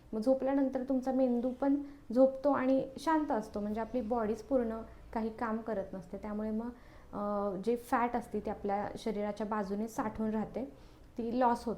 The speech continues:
नाही. पण अशा जर तुम्ही कमी कॅलरीजवाल्या आणि गरम गोष्टी, सूप वगैरे घेतलं ना, तर तुमचं इन्फ्लामेशन, ब्लॉटिंग पण दूर होईल आणि तुमची जी चरबी आहे पोटाच्या साईडला वाढलेली, पोटाची चरबी, ती लवकरात लवकर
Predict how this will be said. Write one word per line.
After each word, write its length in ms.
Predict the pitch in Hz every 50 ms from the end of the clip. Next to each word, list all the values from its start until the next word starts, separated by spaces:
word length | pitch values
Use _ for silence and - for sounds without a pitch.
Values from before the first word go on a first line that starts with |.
| -
नाही. 140 | - 180 175
पण 220 | 175 175 214 214 - -
अशा 240 | - 214 - - 233
जर 160 | 214 247 262 262
तुम्ही 180 | - 247 240 240
कमी 320 | 240 - 262 233 233 254
कॅलरीजवाल्या 600 | 254 269 254 233 226 220 226 208 220 220 214 214
आणि 160 | 208 208 214 214
गरम 320 | 208 226 220 226 233 240
गोष्टी, 320 | 233 233 220 220 - -
सूप 340 | 208 - - 262 262 - -
वगैरे 240 | 247 226 226 220 226
घेतलं 360 | 220 240 226 - 208 196 190
ना, 100 | 196 214
तर 580 | 262 - - - - - - - - - - -
तुमचं 240 | 269 262 254 269 277
इन्फ्लामेशन, 800 | 269 254 254 - 254 247 247 247 240 226 226 - 226 220 226 220
ब्लॉटिंग 420 | 233 233 214 208 214 - 226 233
पण 280 | 226 - 247 247 240 208
दूर 200 | 240 247 262 262
होईल 340 | 247 262 240 240 254 269 277 - - - - - - - - -
आणि 240 | - - 214 220 220 220
तुमची 260 | 254 233 220 220 247
जी 120 | 214 226 226
चरबी 420 | - - 277 262 240 226 202 262
आहे 200 | 262 262 247 240
पोटाच्या 420 | 240 - 233 226 214 208 - 226
साईडला 440 | 214 - - 220 208 208 208 214 220
वाढलेली, 420 | 214 214 196 180 190 190 190 190 202
पोटाची 460 | - - 220 214 220 214 220 - 254
चरबी, 340 | - 240 202 175 180 226 262 277 - - - - - - - - -
ती 100 | 240 254
लवकरात 460 | 254 240 247 247 240 220 226 220 226
लवकर 320 | 226 220 208 - - 254